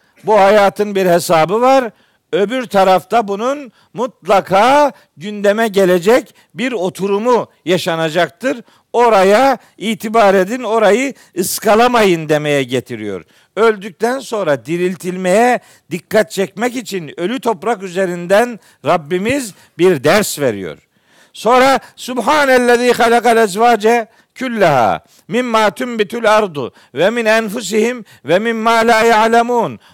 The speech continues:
O da bir başka hakikat, bir başka ders, bir başka ünite, bir başka kitap adeta. Evrendeki çifterli yaratılış.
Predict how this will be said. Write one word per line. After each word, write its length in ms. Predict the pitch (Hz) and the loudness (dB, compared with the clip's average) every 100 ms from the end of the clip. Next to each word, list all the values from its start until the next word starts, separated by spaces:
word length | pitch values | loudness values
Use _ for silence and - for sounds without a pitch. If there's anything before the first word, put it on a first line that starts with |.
| _ | _
O 220 | 151 214 | 0 2
da 320 | 202 240 294 233 - - | 2 4 2 -2 -10 -4
bir 160 | 202 | 0
başka 420 | 202 196 - 269 | 0 0 0 2
hakikat, 640 | 262 240 185 147 123 104 - - _ | 2 0 -4 -4 -2 -4 -6 -20 _
bir 220 | 147 208 | -6 -2
başka 520 | 202 208 - 220 240 220 | 0 -2 -2 -2 0 2
ders, 360 | 226 143 - - - - | 2 2 -4 -18 -20 -6
bir 200 | 208 185 | -4 0
başka 580 | 208 - - - 247 226 | 0 -2 -4 0 0 0
ünite, 600 | 233 226 196 202 160 95 - _ | 0 0 2 2 2 0 -10 _
bir 160 | 214 190 | -6 0
başka 440 | 208 - - 269 | 0 -2 0 0
kitap 520 | 277 262 233 196 - _ _ _ _ _ - | 0 -2 0 0 -4 _ _ _ _ _ 0
adeta. 640 | 170 147 123 - 92 64 _ _ _ _ _ _ _ _ _ _ _ _ _ _ - | 2 2 -2 -2 -6 -6 _ _ _ _ _ _ _ _ _ _ _ _ _ _ -2
Evrendeki 880 | 170 185 202 202 196 190 226 247 202 _ _ | 0 2 2 2 0 0 0 -2 -4 _ _
çifterli 680 | - 214 - - 190 190 262 | -6 -6 -4 0 2 2 2
yaratılış. 720 | 233 185 - 135 101 - | 2 2 0 -6 -8 -12